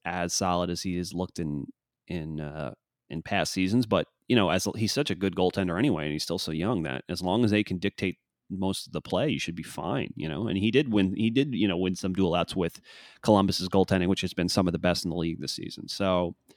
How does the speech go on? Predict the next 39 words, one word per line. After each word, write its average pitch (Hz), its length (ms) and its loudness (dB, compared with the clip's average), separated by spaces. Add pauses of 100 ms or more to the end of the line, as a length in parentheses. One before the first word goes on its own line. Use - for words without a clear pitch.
(400)
yeah, 135 140 8
man, 101 200 8
they 110 120 8
have 123 220 6
everything 113 600 4
you 107 120 4
might 98 240 2
need. 104 420 4
You 101 140 0
know, 95 100 2
you 95 140 2
just, 98 280 0
obviously 95 400 2
you 190 100 4
hope, - 360 0 (200)
uh, 80 440 -2 (680)
you 98 120 2
hope 120 160 10
Hedman 107 380 6
stays 98 280 2
healthy, 90 560 -2
'cause 92 180 -2
that's 95 260 0
the 101 120 2
one 90 560 2
thing 85 600 -6
is 85 200 -2
that 85 460 -8 (120)
as, 80 480 -6 (120)
you 208 120 4
know, 170 280 4
I, 101 180 -4 (1300)
you 135 80 6
know, 120 60 6
I 120 80 6
think 131 140 8
Sergachev's 120 440 6
very 101 200 4
good, 98 560 4